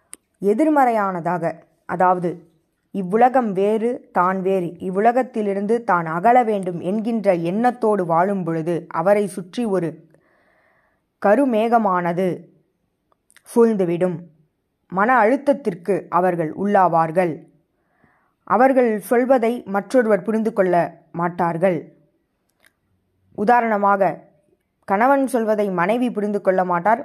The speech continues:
மனைவி சொல்வதை கணவன் புரிந்து கொள்ள மாட்டார். இவர்களுக்கிடையே புரிதலானது நிச்சயம் வராது. ஏனெனில் இவ்வுலகத்தை வெறுப்பவர்கள்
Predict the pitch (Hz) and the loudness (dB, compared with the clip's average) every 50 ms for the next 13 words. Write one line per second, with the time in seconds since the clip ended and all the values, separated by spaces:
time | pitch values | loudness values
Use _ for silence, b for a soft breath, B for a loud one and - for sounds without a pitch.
0 | - _ _ - 185 185 196 226 262 269 254 220 - 214 208 202 196 214 208 - | -14 _ _ -8 -6 -4 -2 0 0 0 0 0 -2 -4 -2 -2 -4 -4 -2 -2
1 | 208 196 214 240 240 226 196 160 208 202 202 196 196 202 185 180 180 175 170 165 | -2 0 0 0 -2 -2 -2 -4 -4 -4 -4 -4 -2 -2 0 0 0 -2 -4 -6
2 | 165 165 175 180 175 175 b b b b b b b b b b - 208 220 233 | -4 -4 -4 -6 -6 -8 b b b b b b b b b b -6 -2 0 2
3 | 254 262 247 247 233 214 - - 214 202 202 214 214 208 214 196 160 - - - | 2 2 2 2 0 -2 -4 -4 -4 0 0 0 2 2 2 0 0 -4 -8 -6
4 | - 247 247 277 254 277 262 233 208 185 180 175 170 165 175 160 - - 160 185 | -2 0 2 4 4 4 4 4 2 2 2 -2 -2 -4 -4 -6 -6 -6 -6 -6
5 | 202 196 - - 269 247 233 208 180 160 - - - 165 156 185 165 175 170 165 | -6 -4 0 2 2 4 4 2 0 -2 -10 -14 -14 -8 -4 -2 -2 0 -2 -2
6 | 160 156 185 180 156 - - - _ _ _ _ _ _ _ _ _ _ - 185 | -2 -2 -2 -2 -4 -6 -10 -16 _ _ _ _ _ _ _ _ _ _ -2 0
7 | 214 247 269 262 214 180 165 175 233 - - 214 196 202 240 277 302 277 311 311 | 2 2 2 2 0 -2 -4 -6 -8 -8 -6 -6 -2 0 2 2 4 4 2 0
8 | 311 - 247 208 175 196 208 240 240 - 226 196 190 196 196 233 247 | 0 -4 -4 -2 0 -2 -2 -2 0 -2 2 2 2 0 0 -4 -4